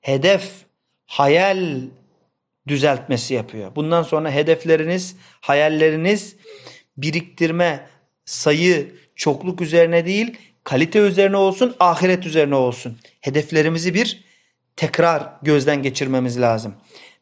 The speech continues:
Beş, insanın çoğaltması, sayılara önem vermesi başlarsa kontrol zorlaşıyor.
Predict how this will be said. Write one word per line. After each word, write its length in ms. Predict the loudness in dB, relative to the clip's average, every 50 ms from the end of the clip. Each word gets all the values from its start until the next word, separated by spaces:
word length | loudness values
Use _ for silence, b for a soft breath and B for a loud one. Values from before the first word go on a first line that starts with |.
| B -6
Beş, 760 | 0 2 2 4 4 2 2 0 0 -2 -4 -6 -12 _ _ _ b b b b b b b b b b b b b b _ -6
insanın 680 | -4 -4 -2 0 0 2 2 2 0 -2 -6 -10 -18 _ _ _ _ _
çoğaltması, 1160 | -4 0 2 4 4 4 4 2 0 -2 -2 0 0 2 2 2 2 2 2 0 -6 -18 _ -18
sayılara 1040 | -14 -14 -10 -2 2 2 4 4 4 4 4 4 4 2 2 0 -6 -14 b b b b b b b _ _ _ 2
önem 340 | 2 4 4 4 2 2 2
vermesi 600 | 2 2 2 0 -2 -2 -2 -4 -4 -4 -6 -8 -12 _ _ _ _ _ _ _
başlarsa 1200 | -10 -2 0 2 2 2 0 0 2 2 2 2 2 0 0 2 4 4 4 4 2 2 -2 -6 -14 -20 _ _ _ _ _
kontrol 480 | 0 2 2 2 0 0 2 2 2 2
zorlaşıyor. 640 | 2 2 2 2 2 0 0 -2 -4 -6 -8 -10